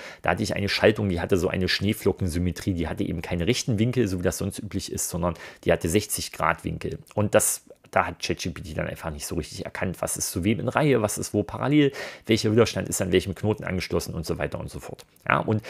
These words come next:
also die Schwierigkeit jetzt eben aus dozierenden Sicht, kurz zusammengefasst, bevor ich jetzt hier gleich anfange mit dem Test, ist, ähm, einen Test zu designen, den ein Student, eine Studentin im ersten und zweiten Semester in der Lage sein sollte zu lösen mit dem Wissen, was man bis dahin hat,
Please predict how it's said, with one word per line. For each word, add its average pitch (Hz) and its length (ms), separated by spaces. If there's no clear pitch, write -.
also 117 320
die 131 120
Schwierigkeit 160 680
jetzt 127 160
eben 123 240
aus 104 280
dozierenden 160 580
Sicht, 123 300
kurz - 260
zusammengefasst, 113 760
bevor 110 240
ich 104 100
jetzt - 160
hier - 120
gleich 90 200
anfange 98 400
mit 90 300
dem 82 220
Test, - 540
ist, - 500
ähm, 95 320
einen 107 120
Test - 320
zu 139 100
designen, 113 540
den 110 260
ein 110 140
Student, 110 380
eine 104 160
Studentin 131 440
im 104 220
ersten - 320
und - 100
zweiten 110 320
Semester 98 460
in 107 120
der 87 100
Lage 123 320
sein 110 220
sollte 104 260
zu - 180
lösen 160 300
mit 135 120
dem 110 140
Wissen, 110 260
was 107 160
man 101 140
bis 95 140
dahin 101 200
hat, 151 120